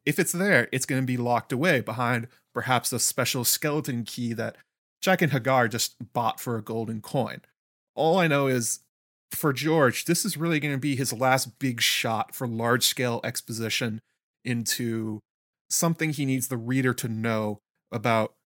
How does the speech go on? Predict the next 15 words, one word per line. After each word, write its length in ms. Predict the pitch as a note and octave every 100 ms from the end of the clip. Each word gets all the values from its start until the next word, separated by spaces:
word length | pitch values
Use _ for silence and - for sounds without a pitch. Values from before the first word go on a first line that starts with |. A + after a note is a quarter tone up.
| _
others, 520 | B2+ C3 C3+ C3 B2 B2
dragons, 1000 | B2+ B2 B2 A#2+ A#2 A2+ A2+ - - - _ _ _ _ _ _ -
anything 540 | D3 F#3+ F3 D#3+ C#3+
that 160 | C#3 C3
will 200 | B2 B2
be 120 | A#2+
useful 580 | A2+ A#2 C#3+ C#3 - B2+
to 140 | -
Jon 340 | G#2 C3 A#2+ A#2+
Snow 360 | - A#2 A2+ A2+
in 120 | A2+
the 80 | A2+
coming 420 | - B2 A2+ A2+
war, 380 | A#2+ A#2 A#2+ C3 _ _ -
because 640 | B2 C#3 B2+ A#2+ A2+